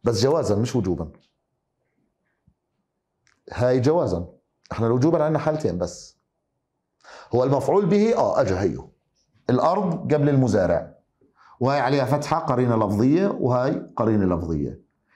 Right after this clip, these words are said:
يعني تقدم المفعول به على الفاعل بس مش وجوبا. احنا وجوبا هين. هذا جوازا. هذا جوازا. فيها قرينة. أي شيء فيه قرينة جوازا.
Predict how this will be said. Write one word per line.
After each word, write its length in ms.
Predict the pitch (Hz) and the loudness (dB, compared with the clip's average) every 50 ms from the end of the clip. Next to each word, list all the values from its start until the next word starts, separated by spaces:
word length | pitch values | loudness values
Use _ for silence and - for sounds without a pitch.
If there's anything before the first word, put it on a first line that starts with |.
| - | -4
يعني 260 | - 117 117 123 127 120 | -2 -2 0 0 0 0
تقدم 520 | 127 139 135 - 220 165 147 170 151 147 | -2 -2 -2 -2 -2 0 0 0 0 2
المفعول 440 | 143 143 139 135 135 131 165 175 170 | 2 2 0 0 0 0 0 2 2
به 200 | 151 160 156 143 | 2 2 2 2
على 180 | 127 139 143 | 2 0 0
الفاعل 400 | 131 127 - 139 120 101 98 101 | 0 0 0 0 0 0 0 0
بس 200 | 98 110 - - | -2 -2 -2 -4
مش 120 | 160 139 135 | -4 -2 -2
وجوبا. 380 | 127 98 92 82 76 76 78 80 _ _ _ _ _ _ _ - | -2 -2 -2 -4 -6 -8 -10 -14 _ _ _ _ _ _ _ -12
احنا 140 | - 131 127 | -4 -4 -2
وجوبا 420 | 123 127 127 156 165 170 170 165 | 0 2 2 2 2 2 2 2
هين. 340 | 156 107 85 73 69 - - _ _ _ _ _ _ _ _ _ _ _ _ _ - | 0 0 -2 -4 -8 -12 -18 _ _ _ _ _ _ _ _ _ _ _ _ _ -6
هذا 180 | - 120 127 | -2 0 0
جوازا. 500 | 127 117 147 170 170 - - 82 - - - - _ _ _ _ _ _ _ _ _ _ _ _ _ _ _ _ _ _ _ _ _ _ _ _ _ _ _ _ - 110 | 2 2 2 0 0 -2 -2 -4 -6 -8 -14 -20 _ _ _ _ _ _ _ _ _ _ _ _ _ _ _ _ _ _ _ _ _ _ _ _ _ _ _ _ -4 0
هذا 120 | 117 123 | 0 2
جوازا. 500 | 120 139 160 180 156 113 95 80 - - - _ _ _ _ _ _ _ _ _ _ _ _ - | 2 2 2 2 0 -2 -4 -6 -6 -12 -20 _ _ _ _ _ _ _ _ _ _ _ _ -12
فيها 200 | - - 151 - | -2 0 0 0
قرينة. 420 | - - 151 156 165 135 101 - - 226 | 2 0 0 2 2 0 0 0 0 0
أي 180 | 247 240 240 | 0 2 2
شيء 140 | - 196 175 | 2 2 2
فيه 120 | 202 214 | 2 0
قرينة 380 | 208 208 196 190 208 214 196 180 | 2 2 0 2 2 2 2 2
جوازا. 480 | 147 156 160 165 156 110 95 78 - | 2 2 2 0 0 -2 -2 -4 -6